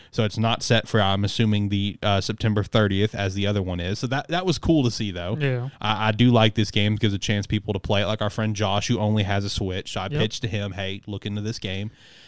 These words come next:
Speaker 1: Um,
Speaker 2: You know what I do find funny? That we've had Life is Strange Remaster announced, and now Life is Strange on Switch. But I do find it funny that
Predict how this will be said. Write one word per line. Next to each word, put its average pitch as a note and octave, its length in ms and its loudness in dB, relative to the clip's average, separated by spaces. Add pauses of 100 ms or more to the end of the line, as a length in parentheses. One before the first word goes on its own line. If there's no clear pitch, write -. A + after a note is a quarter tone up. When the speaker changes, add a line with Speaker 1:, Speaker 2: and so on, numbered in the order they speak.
(220)
Speaker 1:
Um, G#2+ 380 0
Speaker 2:
You G3+ 100 2
know C4 180 2
what G3+ 320 0
I E3 160 -2
do D#3+ 200 0
find D3+ 280 -2
funny? D3+ 220 0
That E3 260 -2
we've E3+ 120 0
had F#3 180 0
Life E3 280 -2
is D3 80 -2
Strange D3 460 -2
Remaster C#3+ 480 -2
announced, E3 420 -2 (400)
and C#3 160 -4
now C#3 260 0
Life C3+ 420 -4
is - 80 -4
Strange C#3 680 -4 (400)
on C3 200 -4
Switch. - 680 -4 (460)
But E3 100 -2
I C#3+ 60 0
do F3+ 220 0
find D#3+ 300 -2
it D3 80 -2
funny D3+ 420 -2 (340)
that C#3 260 -2